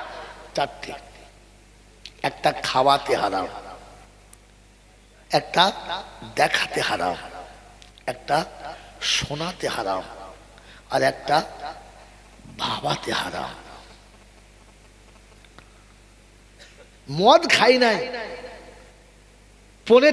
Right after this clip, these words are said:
টাকা খাই নাই, সুদ খাই নাই, ঘুষ খাই নাই,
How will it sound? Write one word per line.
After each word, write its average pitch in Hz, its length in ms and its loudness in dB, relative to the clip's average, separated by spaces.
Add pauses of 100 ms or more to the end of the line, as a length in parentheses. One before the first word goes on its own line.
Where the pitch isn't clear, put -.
(100)
টাকা 277 280 6
খাই 269 260 6
নাই, 247 280 4 (4000)
সুদ 285 420 8
খাই 277 240 4
নাই, 247 320 4 (1500)
ঘুষ 294 320 6
খাই 294 260 2
নাই, 285 260 8